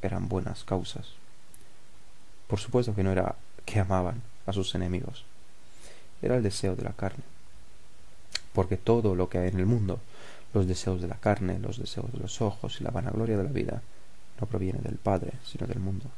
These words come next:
Es una actitud servil, porque están dispuestos a ser despreciados y pisoteados con tal de que el rico les dé unas migajas de pan,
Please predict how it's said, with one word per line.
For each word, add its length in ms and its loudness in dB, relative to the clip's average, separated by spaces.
Es 120 2
una 80 6
actitud 340 2
servil, 460 4
porque 200 -4
están 200 2
dispuestos 500 0
a 60 0
ser 200 0
despreciados 840 2
y 60 2
pisoteados 760 2
con 240 4
tal 280 2
de 100 2
que 140 -2
el 80 0
rico 260 0
les 180 0
dé 60 6
unas 260 2
migajas 460 2
de 80 2
pan, 240 -2